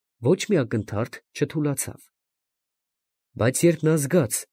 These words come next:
որ Խեյվորդի մատները հանդարտ սահեցին նրա մերկ արմունկի վրայով, նա մայորի ձեռքը հրեց,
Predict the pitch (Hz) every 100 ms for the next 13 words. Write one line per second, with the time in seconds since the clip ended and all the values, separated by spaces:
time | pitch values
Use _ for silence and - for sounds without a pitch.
0 | _ _ _ _ _ - 117 - 139 139
1 | 147 123 156 147 139 160 131 95 98 110
2 | 123 160 165 135 113 113 - 143 113 113
3 | 104 113 139 - 101 101 101 92 107 98
4 | 92 151 143 - _ _ _ _ _ _
5 | _ _ _ _ _ _ - 117 190 190
6 | 156 147 135 110 110 110 - 135 156 85
7 | -